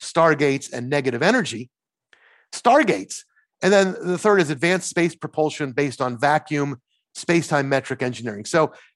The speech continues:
you know, reading those papers blew my, blew me away. Totally. I, I was just, my jaw dropped to the ground. But then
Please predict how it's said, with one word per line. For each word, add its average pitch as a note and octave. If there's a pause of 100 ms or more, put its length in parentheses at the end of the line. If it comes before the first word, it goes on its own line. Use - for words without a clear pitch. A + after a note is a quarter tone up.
(400)
you F3
know, C3+
reading A3
those F#3+
papers B2 (680)
blew G3+
my, F#3
blew E3+
me A3
away. G#2+ (460)
Totally. F#3+
I, D#3
I F3+
was F3
just, F3
my E3
jaw F#3+
dropped D3+
to C3
the C3+
ground. D#3
But D3
then F3+